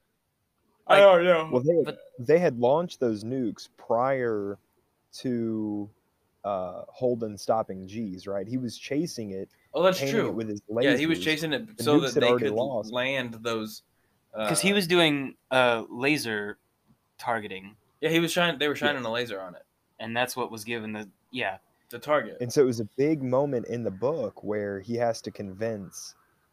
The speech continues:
Speaker 3: the United Nations to give over their tr-, the, the, the codes for the
Speaker 1: Yeah.
Speaker 3: nukes, and they were like, "We're not,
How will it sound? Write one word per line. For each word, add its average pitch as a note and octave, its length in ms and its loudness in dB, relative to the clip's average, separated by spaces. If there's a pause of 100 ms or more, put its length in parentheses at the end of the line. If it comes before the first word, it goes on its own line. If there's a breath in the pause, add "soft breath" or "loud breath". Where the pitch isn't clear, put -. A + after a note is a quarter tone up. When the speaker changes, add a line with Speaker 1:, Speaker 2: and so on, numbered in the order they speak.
(180)
Speaker 3:
the G2+ 760 -6
United A2+ 400 -4
Nations G2+ 880 -8 (260)
to C3+ 120 0
give A#2+ 380 -2
over B2 280 4
their A2 200 2
tr-, - 200 -10
the, G2+ 400 0
the, G2 300 -4
the G2+ 100 -4
codes B2+ 540 0
for - 120 -8
the G#2+ 80 -4
Speaker 1:
Yeah. - 20 -2
Speaker 3:
nukes, D#3+ 300 0
and A#2+ 80 -6
they A#2+ 60 2
were B2 60 2
like, A#2 180 2
"We're C3+ 120 0
not, D#3 360 0